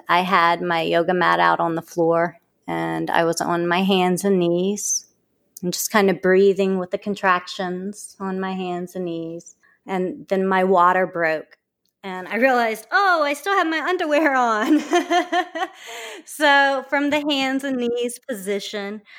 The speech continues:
I stepped my right foot forward to take my underwear off, and I had barely just got it off, and she came flying out.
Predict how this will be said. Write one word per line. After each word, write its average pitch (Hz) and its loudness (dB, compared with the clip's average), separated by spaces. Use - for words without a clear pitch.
I 226 4
stepped - -2
my 226 0
right 220 2
foot 247 -2
forward 196 2
to 208 -10
take 196 0
my 202 0
underwear 190 0
off, 175 -2
and 175 -8
I 220 4
had 208 4
barely 214 6
just 202 2
got 202 6
it 202 4
off, 185 2
and 175 -6
she 202 0
came 196 -6
flying 190 0
out. 175 2